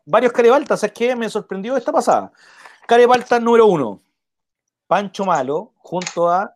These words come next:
Johannes Kaiser, que son los líderes del rechazo, y han estado en las manifestaciones y las marchas durante las últimas semanas, enarbolando la bandera chilena, que es la que se, se erige en estos lugares, y diciendo que hay que rechazar todo.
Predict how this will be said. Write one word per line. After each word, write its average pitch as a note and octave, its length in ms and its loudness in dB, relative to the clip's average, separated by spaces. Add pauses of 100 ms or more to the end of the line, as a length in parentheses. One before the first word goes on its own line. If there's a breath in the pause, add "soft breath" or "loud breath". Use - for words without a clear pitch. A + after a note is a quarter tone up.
Johannes E3+ 440 -6 (100)
Kaiser, D#3 640 -4
que C#3 140 -12
son D#3 220 -6
los D#3 100 -2
líderes D#3 360 -6
del D3 220 -10
rechazo, D3+ 580 -4 (240 soft breath)
y D#3+ 100 -2
han E3 60 2
estado F#3+ 240 2
en F#3+ 40 -2
las F3+ 100 0
manifestaciones E3+ 580 -6
y - 20 -8
las E3 100 0
marchas E3+ 300 -2
durante D#3+ 240 -4
las D#3 120 0
últimas D#3+ 300 -8
semanas, F3+ 480 -4 (160 soft breath)
enarbolando D#3+ 600 0
la D#3 80 6
bandera D3 300 2
chilena, C#3 360 -6
que B2+ 80 -8
es C3 60 -6
la B2+ 80 -6
que A2+ 100 -14
se, A2 480 -6 (260 soft breath)
se - 180 -6
erige A#2+ 240 -6
en A#2+ 80 -8
estos A#2 180 -10
lugares, C3+ 360 2
y C#3+ 80 -2
diciendo C#3 580 -2
que D3 340 2 (200)
hay C#3 180 -2
que C3+ 120 0
rechazar B2 540 -2
todo. - 280 -4